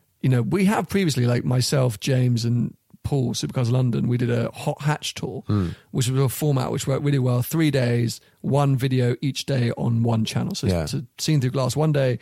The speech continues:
Speaker 1: Mister Joe on the next, Supercars London on, on the third day. And that was kind of a format that we thought, you know, if this works well, why couldn't we sell this concept? You know,
Speaker 2: Yeah.
Speaker 1: why, why couldn't we get someone to buy in? And so you think, Right,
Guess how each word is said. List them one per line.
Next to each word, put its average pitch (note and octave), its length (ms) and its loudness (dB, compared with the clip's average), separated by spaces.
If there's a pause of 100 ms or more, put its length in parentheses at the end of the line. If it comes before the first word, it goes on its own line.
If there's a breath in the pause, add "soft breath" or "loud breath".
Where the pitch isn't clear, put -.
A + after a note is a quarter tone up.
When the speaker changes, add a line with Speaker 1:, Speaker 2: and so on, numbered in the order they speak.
(160 loud breath)
Speaker 1:
Mister D3 200 0
Joe C3+ 120 0
on A#2 220 0
the A2+ 80 -2
next, - 380 -4
Supercars - 320 -6
London A2 220 -6
on, G#2+ 240 -6
on C#3+ 120 -2
the - 80 -2
third - 320 -6
day. - 300 -8 (520 loud breath)
And E3 180 2
that G3 120 2
was E3 80 0
kind F3 140 2
of D#3+ 60 2
a C#3+ 40 2
format F#3+ 240 0
that D#3 80 0
we D3 80 2
thought, D#3 200 0
you D3+ 60 2
know, C3 260 2 (280 loud breath)
if D3+ 140 -2
this D#3+ 180 2
works C#3+ 240 0
well, G3+ 340 4
why E3+ 540 -2
couldn't D#3 220 0
we C3+ 80 4
sell F#3 380 2
this C3 160 2
concept? A#2 380 -2
You A#2+ 60 2
know, B2 80 4
Speaker 2:
Yeah. B2+ 80 4
Speaker 1:
why, D3 100 2
why D3 260 0
couldn't C#3 260 0
we C#3+ 100 -2
get C#3 160 -4
someone B2+ 340 0 (280)
to C#3 100 -4
buy C#3+ 280 0
in? E3 220 2
And C3 100 0
so D3 100 0
you C#3+ 80 2
think, D3+ 180 -2
Right, C#3 260 2